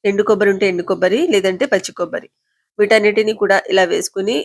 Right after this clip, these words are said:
డ్రై రోస్ట్ చేసుకోవాలి. ఇవి కొంచెం వేగిన తర్వాత చివరగా గుల్ల శనగపప్పు యాడ్ చేసుకుని కొంచెం సేపు ఫ్రై చేసుకుని చల్లారిన తర్వాత పౌడర్ చేసుకుని సైడ్న పెట్టుకోవాలి. తరువాత ఒక కూర గిన్నెలో ఆయిల్ వేసుకుని ఉల్లిపాయల్ని యాడ్ చేస్తున్నాను,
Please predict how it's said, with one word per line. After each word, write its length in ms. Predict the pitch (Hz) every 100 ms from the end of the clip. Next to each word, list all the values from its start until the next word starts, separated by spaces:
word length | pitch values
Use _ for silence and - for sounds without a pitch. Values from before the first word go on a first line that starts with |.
| - _
డ్రై 180 | 185 202
రోస్ట్ 260 | 202 208 -
చేసుకోవాలి. 560 | 175 175 - 165 165 247 330 _ _ _ _ _ _ -
ఇవి 140 | 220
కొంచెం 320 | 220 202 196 202
వేగిన 320 | 190 190 196
తర్వాత 340 | 190 175 185
చివరగా 500 | 254 - 190 190 208 277
గుల్ల 240 | 220 202
శనగపప్పు 480 | 202 208 190 190 185
యాడ్ 180 | 180 175
చేసుకుని 420 | - - - 208 277
కొంచెం 340 | - 214 196 214
సేపు 260 | - 202 220
ఫ్రై 180 | - 190
చేసుకుని 400 | 180 190 196 240
చల్లారిన 420 | 226 190 190 185
తర్వాత 320 | 180 180 180 254
పౌడర్ 360 | 214 180 185
చేసుకుని 340 | 175 202 190 277
సైడ్న 260 | 285 202 185
పెట్టుకోవాలి. 460 | 196 - 165 165 - _ _ _ _ _ _ 214
తరువాత 360 | 196 202 -
ఒక 200 | 254 262
కూర 280 | 214 208 202
గిన్నెలో 360 | 196 196 196 202 -
ఆయిల్ 260 | 170 190 185
వేసుకుని 460 | 180 - 180 196 262
ఉల్లిపాయల్ని 480 | 202 196 202 202 202
యాడ్ 180 | 180 175
చేస్తున్నాను, 600 | 185 - 175 170 175